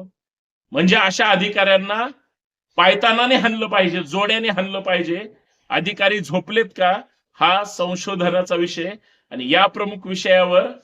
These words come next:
मी बोलणार आहे. कोण करताय राहुल सोलापूरकरचे लाड? सत्ताधाऱ्यांना जास्त राहुल सोलापूरकरचा पुळका आहे का? डॉक्टर बाबासाहेब आंबेडकरांची, छत्रपती शिवाजी महाराजांची बदनामी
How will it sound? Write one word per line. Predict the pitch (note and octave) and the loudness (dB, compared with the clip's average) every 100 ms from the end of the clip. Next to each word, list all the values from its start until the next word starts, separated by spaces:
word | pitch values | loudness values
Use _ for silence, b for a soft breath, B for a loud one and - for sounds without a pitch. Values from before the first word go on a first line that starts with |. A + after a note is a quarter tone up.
| _ _ _ - | _ _ _ -8
मी | D3+ | -6
बोलणार | D3+ E3+ F3 G3+ | -2 0 0 2
आहे. | F#3+ E3+ F3+ - _ _ _ - | 2 0 -4 -8 _ _ _ -4
कोण | E3+ A3+ | 0 0
करताय | A3 G#3+ G#3+ A#3 A#3 | 0 -2 0 0 2
राहुल | G#3+ G#3+ | 0 -2
सोलापूरकरचे | G#3 G#3+ G#3 F#3+ G3 F#3+ G3+ - F#3 | -4 -2 -2 -2 -6 -10 -10 -10 -6
लाड? | F3 C#3 - _ _ _ _ _ _ _ _ _ _ _ _ _ _ - | -2 -4 -6 _ _ _ _ _ _ _ _ _ _ _ _ _ _ -2
सत्ताधाऱ्यांना | F#3+ F3+ A#3 A3 F#3+ G#3+ A3 A#3 | 0 2 2 4 4 4 2 0
जास्त | F#3+ G3+ G3 - | 0 0 -2 -4
राहुल | A3+ G#3 G#3 | -2 0 -2
सोलापूरकरचा | G3 G#3 G#3 F#3+ G#3 G3 G3+ G#3 | -6 -4 -4 -4 -12 -12 -10 -10
पुळका | F#3+ G3 F#3+ F#3+ | -8 -8 -4 -2
आहे | F3+ F3 | -2 -2
का? | E3+ B2+ - _ _ _ _ _ _ _ _ _ _ - | -6 -8 -10 _ _ _ _ _ _ _ _ _ _ -4
डॉक्टर | E3 - G#3+ | -2 0 4
बाबासाहेब | B3 B3 B3 A#3+ | 6 6 2 2
आंबेडकरांची, | A#3+ A#3 A#3 A#3 A#3 G3+ C4 | 2 2 0 -2 -4 -6 -8
छत्रपती | G#3+ F#3+ G#3+ A3+ G#3 | -8 -6 -6 -8 -8
शिवाजी | A3 A3 G3+ | -8 -8 -8
महाराजांची | G#3+ F#3 G3 G#3 F#3 G#3+ | -8 -6 -6 -8 -8 -6
बदनामी | F3 F3+ E3 F#3+ F#3+ G#3+ | -2 -2 -2 -4 -4 -6